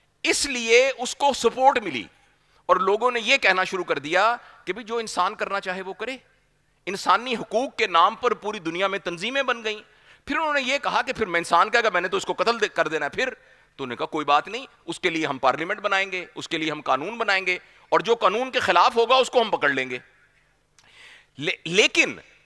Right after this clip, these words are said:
इस सारे के पीछे ट्रैप ये था कि इंसान को ये कहा जाए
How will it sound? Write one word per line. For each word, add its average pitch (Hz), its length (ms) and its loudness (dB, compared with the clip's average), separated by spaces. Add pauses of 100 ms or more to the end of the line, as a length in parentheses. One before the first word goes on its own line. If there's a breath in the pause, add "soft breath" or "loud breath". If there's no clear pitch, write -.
(120)
इस 269 80 -6
सारे 294 460 2
के 285 100 -2
पीछे 220 300 -2
ट्रैप 175 420 2
ये 139 140 0
था 160 300 2
कि 190 300 -8
इंसान 156 600 0
को 185 160 -8
ये 175 180 -2
कहा 139 240 0
जाए 135 440 -2